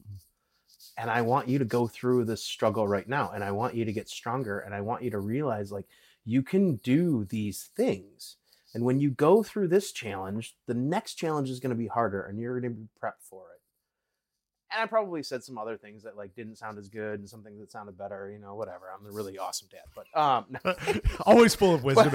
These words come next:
Speaker 2: and insight.
Speaker 1: <laughs> Yeah, totally, totally,
Speaker 2: Yeah.
Speaker 1: right?
Speaker 2: Yeah.
Speaker 1: I probably, like, swallowed my tongue in that moment, actually. <laughs> Um,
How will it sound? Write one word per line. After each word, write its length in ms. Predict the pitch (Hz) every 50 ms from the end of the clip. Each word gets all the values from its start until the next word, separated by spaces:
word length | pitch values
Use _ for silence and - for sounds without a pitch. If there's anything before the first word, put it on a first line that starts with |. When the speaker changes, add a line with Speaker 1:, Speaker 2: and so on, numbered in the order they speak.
| 127
Speaker 2:
and 80 | 120 139
insight. 360 | 143 - - 139 127 240 - 202
Speaker 1:
<laughs> 0 |
Yeah, 160 | 220 180 151
totally, 400 | - - 190 180 147 135 139 139
totally, 320 | - - 147 139 131 120
Speaker 2:
Yeah. 60 | 131
Speaker 1:
right? 180 | 139 147 147 - - - - -
Speaker 2:
Yeah. 100 | 131 -
Speaker 1:
I 20 |
probably, 320 | - 370 277 196 170 143 127
like, 180 | 113 107 113
swallowed 460 | - - - 139 131 110 107 110 107 107
my 100 | 107 101
tongue 220 | - 113 110 101
in 60 | 98 92
that 160 | 98 - -
moment, 260 | 95 101 - 147 107
actually. 360 | 104 104 107 143 - - 101 113 - - - -
<laughs> 200 | - - _ -
Um, 600 | - 147 143 143 135 127 123 117 113 117 113 113